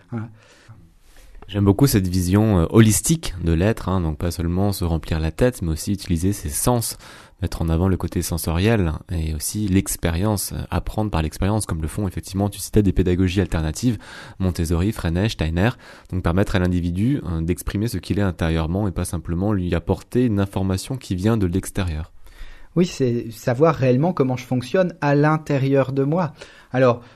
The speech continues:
Speaker 1: euh, à l'intérieur de moi, bon, physiquement, euh, on a, on a un certain nombre d'outils pour ça. À l'intérieur de moi, au niveau de mes émotions, c'est effectivement comment apprendre à déjà identifier et exprimer mes émotions. Alors, c'est des outils très simples en réalité. Comment, comment je me sens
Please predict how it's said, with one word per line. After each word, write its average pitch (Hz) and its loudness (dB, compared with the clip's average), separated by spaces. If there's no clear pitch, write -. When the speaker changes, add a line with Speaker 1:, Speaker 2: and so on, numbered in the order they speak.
Speaker 1:
euh, 120 -2
à 123 0
l'intérieur 127 2
de 123 2
moi, 131 4
bon, 120 0
physiquement, 123 2
euh, 104 -4
on 120 -8
a, 110 -8
on 123 -4
a 123 -4
un - -8
certain - -6
nombre 123 2
d'outils 120 -2
pour 123 -4
ça. 214 4
À - 6
l'intérieur 143 4
de 135 4
moi, 143 4
au 147 2
niveau 143 4
de 131 0
mes 135 4
émotions, 143 0
c'est - -8
effectivement 170 0
comment 135 -2
apprendre 135 -4
à 110 -4
déjà 135 0
identifier 143 0
et 139 6
exprimer 196 0
mes 135 2
émotions. 120 -2
Alors, 131 -4
c'est 165 -2
des 160 4
outils 156 -2
très 151 -2
simples 294 -6
en 135 0
réalité. 120 0
Comment, 196 -2
comment 208 -2
je 202 -6
me 165 2
sens 165 -4